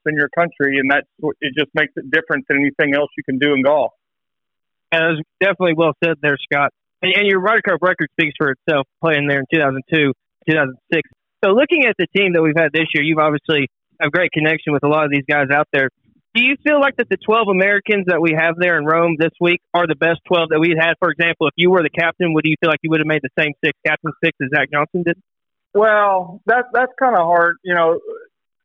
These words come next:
Speaker 1: it, as everything in sports and in, in life has gotten <clears throat> more complicated and, you know, more analytics, more stats, more this, more that,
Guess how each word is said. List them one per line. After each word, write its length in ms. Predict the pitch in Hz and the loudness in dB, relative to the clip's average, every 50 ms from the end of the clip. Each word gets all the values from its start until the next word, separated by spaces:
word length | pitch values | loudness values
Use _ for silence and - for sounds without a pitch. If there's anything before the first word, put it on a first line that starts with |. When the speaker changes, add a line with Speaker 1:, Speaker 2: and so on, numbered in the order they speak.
| _ _ | _ _
Speaker 1:
it, 160 | - - - - - _ _ - - - - - - | -2 -2 -2 -2 -4 _ _ -14 -10 -10 -10 -4 -2
as 120 | - 214 185 | -2 0 0
everything 500 | 196 214 233 262 240 240 233 240 240 226 | 0 0 0 -2 -2 0 0 0 0 0
in 140 | 226 214 196 - _ | -2 -4 -4 -6 _
sports 380 | - 208 196 196 202 208 202 - - | 0 0 2 2 2 0 -2 -4 -2
and 160 | 185 185 175 | -2 0 0
in, 240 | 170 165 160 170 - - | 0 -2 -2 -4 -4 -2
in 160 | 170 170 170 | -2 -2 0
life 240 | 170 170 170 175 170 - | 0 2 0 0 -2 -4
has 120 | 175 147 - - | -8 -8 -2 -2
gotten 400 | 170 170 170 170 165 165 160 151 - _ | 0 0 0 -2 -6 -6 -6 -6 -10 _
<clears throat> 100 | _ _ | _ _
more 380 | 156 175 165 175 165 175 175 175 | -2 0 0 0 0 0 0 0
complicated 800 | - 180 180 175 - 175 - - 185 175 165 160 165 165 160 160 | 0 -2 -2 -2 -4 -10 -4 -2 -2 0 0 0 0 0 2 0
and, 240 | 160 156 151 156 - _ | 0 0 -2 -6 -8 _
you 100 | 160 151 | 0 0
know, 100 | 147 143 | 0 2
more 240 | 147 156 160 160 | 2 2 2 2
analytics, 520 | 160 160 156 151 151 147 156 156 156 156 156 - - _ | 2 0 0 0 0 0 2 2 2 0 -2 -2 -8 _
more 180 | 156 156 156 156 139 135 - | -4 -2 -2 -2 -2 -2 -2
stats, 360 | 170 156 151 151 143 143 143 - - _ _ | 0 2 2 2 2 2 0 -2 -6 _ _
more 220 | 156 151 147 147 | -4 -2 -2 0
this, 180 | 143 143 139 135 135 - _ | 2 2 2 0 -2 -4 _
more 220 | 156 147 147 143 | -2 -2 0 2
that, 280 | 135 139 131 127 131 | 2 2 2 0 0